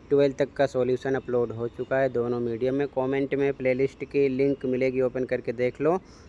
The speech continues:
ठीक है। मिड टर्म paper की practice के लिए मैथ की All subject अलग से playlist मिल जाएगी, देख सकते हो। comment को check कर लो, अलग अलग playlist मिल जाएगी। तो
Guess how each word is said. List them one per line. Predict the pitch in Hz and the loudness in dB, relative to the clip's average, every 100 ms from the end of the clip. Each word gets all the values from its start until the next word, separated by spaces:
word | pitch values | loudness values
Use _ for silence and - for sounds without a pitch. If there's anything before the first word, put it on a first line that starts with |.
| - - | -12 -2
ठीक | 156 | 2
है। | 180 | 2
मिड | 147 139 - | 2 0 0
टर्म | 143 | -2
paper | 143 139 135 | 0 -2 -2
की | 143 | -2
practice | 131 127 139 - | -2 -2 -2 -4
के | 151 139 | -2 0
लिए | 147 165 165 - | 2 0 -4 -6
मैथ | 131 139 | -4 -4
की | - 160 170 - - - - | -4 -6 -6 -12 -20 -20 -4
All | 139 143 | 0 0
subject | 147 135 151 151 - - - - | -2 0 0 0 -10 -20 -20 -8
अलग | 135 135 | -2 -2
से | 143 | -2
playlist | 135 135 139 - | -2 0 0 -2
मिल | 139 135 | -4 0
जाएगी, | 135 139 | 0 0
देख | 131 131 | 0 -2
सकते | - 127 - | -2 -6 -2
हो। | 143 | -2
comment | 139 127 127 127 | 0 -2 -2 -4
को | - 135 139 - - | -4 -4 -4 -8 -8
check | 131 - | -6 -4
कर | 135 | -4
लो, | 135 151 | 0 -2
अलग | 147 131 131 | -2 -2 -2
अलग | 127 123 131 123 | -2 -2 -2 -2
playlist | 127 127 127 127 | -2 -2 -4 -4
मिल | 123 | -4
जाएगी। | 123 131 147 175 - - - - - | -2 0 0 -4 -10 -20 -20 -20 -2
तो | 151 180 | 0 0